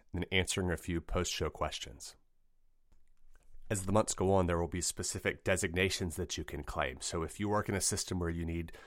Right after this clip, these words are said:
specific stroke C M E or trauma C M E or controlled substance C M E,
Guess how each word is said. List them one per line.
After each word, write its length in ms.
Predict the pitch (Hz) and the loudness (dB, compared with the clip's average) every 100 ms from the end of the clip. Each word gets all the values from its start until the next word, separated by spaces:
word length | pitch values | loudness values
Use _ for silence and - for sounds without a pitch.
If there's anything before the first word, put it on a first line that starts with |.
| - - | -20 -10
specific 640 | - - 92 98 - - | -8 -4 -4 -4 -6 -6
stroke 560 | - - - 110 113 - | -6 -2 4 6 4 0
C 300 | - 95 80 | -2 0 -2
M 100 | 67 | -4
E 140 | 62 | -10
or 140 | - - | -14 -14
trauma 400 | - 123 120 110 | -2 6 8 8
C 240 | - 87 | 2 -2
M 120 | 71 69 | -4 -8
E 60 | |
or 160 | 71 - | -10 -12
controlled 380 | - 87 104 98 | -8 -2 0 2
substance 400 | 110 104 - - | 4 4 2 -4
C 140 | - | -2
M 80 | 87 | 0
E, 100 | 82 | 0